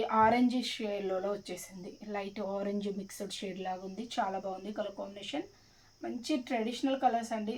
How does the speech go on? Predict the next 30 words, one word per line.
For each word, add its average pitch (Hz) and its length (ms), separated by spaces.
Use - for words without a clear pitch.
దీనిలో 208 300
వచ్చేసిన 214 340
కలర్స్ 208 320
అన్నీ 220 280
ట్రెడిషనల్ 214 520
కలర్స్. 208 300
ఏ 214 40
శారీ 233 280
నచ్చినా 226 280
స్క్రీన్ 226 320
షాట్ 214 240
తీసి 208 180
WhatsApp-లో 214 460
కాంటాక్ట్ 208 420
అవ్వండి. 208 300
ఇది 196 180
కింది 196 280
సైడ్ 214 240
బోర్డర్, 220 260
ఇది 196 160
వచ్చేసి 226 400
షోల్డర్ 202 380
బోర్డర్. 196 280
వీడియో 220 240
కొంచెం 202 240
చిన్నగా 214 360
వస్తుంది, 190 440
I - 40
don't 202 320
know, 240 100